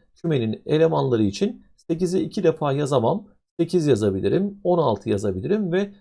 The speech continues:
otuz iki yazabilirim. Bu durumda üç elemanlı bir küme meydana gelir.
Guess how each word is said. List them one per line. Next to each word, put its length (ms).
otuz 320
iki 200
yazabilirim. 640
Bu 100
durumda 440
üç 140
elemanlı 560
bir 100
küme 240
meydana 320
gelir. 360